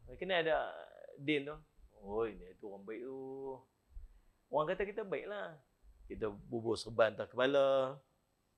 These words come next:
Tahu tak? Kita pakai jubah, eh? Kita pakai baju Melayu, pakai ikat kain pelekat, pergi masjid pula. Dia baik dia tu. Cuba tunjuk semua apa dia buat lu umur dua puluh tahun. Umur lapan belas tahun dulu ni. Mana?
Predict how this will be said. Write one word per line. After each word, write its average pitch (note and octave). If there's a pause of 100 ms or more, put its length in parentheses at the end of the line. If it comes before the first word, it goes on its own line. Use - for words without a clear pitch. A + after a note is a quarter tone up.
(120)
Tahu D#3
tak? C3 (100)
Kita -
pakai A2
jubah, C3+
eh? C#3
Kita -
pakai G#2+
baju A#2
Melayu, C#3+ (160)
pakai G#2 (160)
ikat C3+
kain C3+
pelekat, C#3
pergi A#2+
masjid B2+
pula. C#3+ (680)
Dia G#2
baik A2
dia A2
tu. B2 (1080)
Cuba A#3
tunjuk A#3
semua E3+
apa E3
dia D#3+
buat C#3+
lu C#3
umur D3+
dua D#3
puluh D#3
tahun. E3+ (2250)
Umur B2+
lapan D#3
belas E3+
tahun F3
dulu F3
ni. F3 (1120)
Mana? F3+